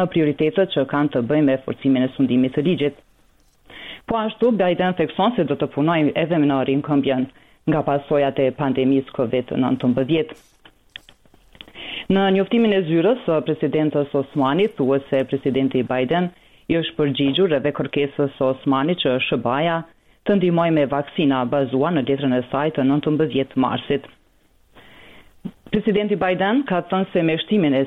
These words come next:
sasisë së vaksinave, shba do të punojë me partnerët për shpërndarjen e tyre dhe se ekipi i tij do të jetë në kontakt me presidentën Osmani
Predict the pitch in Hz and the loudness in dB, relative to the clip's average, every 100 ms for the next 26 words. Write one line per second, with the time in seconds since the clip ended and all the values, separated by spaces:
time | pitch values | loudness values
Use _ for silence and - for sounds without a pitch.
0 | 139 143 139 143 143 - 135 120 117 - | 0 -4 -2 -2 -2 0 -2 0 -4 -4
1 | - 156 170 214 208 143 123 127 139 131 | -2 0 2 0 0 -2 0 0 0 -2
2 | 135 127 - 127 139 139 135 131 139 143 | -2 -4 0 0 2 2 2 0 -4 -2
3 | 139 131 127 123 123 135 135 131 120 120 | 0 0 -2 -4 -2 -2 0 -2 -2 -4
4 | 120 190 180 180 - - - - _ 185 | 0 2 2 0 -6 -20 -20 -20 _ -2
5 | 214 214 202 220 202 156 - 196 160 151 | 0 0 0 -2 0 -2 0 0 0 0
6 | 139 147 139 135 135 131 135 220 - 123 | 0 0 0 -2 0 -2 -2 -4 -2 -4
7 | 127 - 127 131 123 120 123 180 185 170 | -4 -4 -2 -2 -2 -2 -2 0 0 0